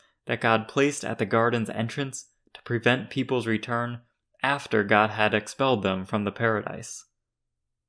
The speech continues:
So, the veil was to remind people that, at one time, they and God were in relationship without a barrier.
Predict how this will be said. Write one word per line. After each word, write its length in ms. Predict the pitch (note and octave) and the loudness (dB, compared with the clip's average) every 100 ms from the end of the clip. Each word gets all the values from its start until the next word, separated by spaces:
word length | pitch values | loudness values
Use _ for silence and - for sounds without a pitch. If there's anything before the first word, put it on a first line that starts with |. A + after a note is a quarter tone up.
| _ _ | _ _
So, 440 | - E3+ C#3 - - _ _ _ | -2 0 0 -2 -16 _ _ _
the 120 | A#2+ | 0
veil 640 | G#2+ B2+ G3 D3 G#2 A2 _ _ - | 4 4 4 2 -2 -6 _ _ -4
was 160 | A#2+ | -4
to 80 | - | 0
remind 440 | B2 A#2+ E3+ F#3+ A2 | -2 0 0 -2 0
people 380 | G#2 - G2 G2 | -2 2 0 2
that, 380 | G2+ G2 - _ _ _ _ _ | 0 0 -4 _ _ _ _ _
at 260 | B2 B2 B2 | -8 -6 0
one 240 | F3+ E3+ | 2 2
time, 460 | G#2 G2+ G2 G2 - _ _ _ - | 0 -4 -4 -8 -14 _ _ _ -6
they 440 | A#2 B2+ D3 D3 | 0 2 2 0
and 160 | A#2 A#2 | 0 0
God 460 | B2 B2+ G2+ G2 - _ _ | 0 2 0 -2 -6 _ _
were 100 | B2+ | 0
in 220 | - A#2+ | 0 0
relationship 720 | A2+ A2 D#3+ - A2 - G#2+ A2 | 0 2 2 2 -6 -2 -2 -2
without 320 | G#2+ G#2+ G#2 | 0 0 0
a 20 | |
barrier. 560 | F#2+ B2 A#2 - - | 2 2 0 -4 -12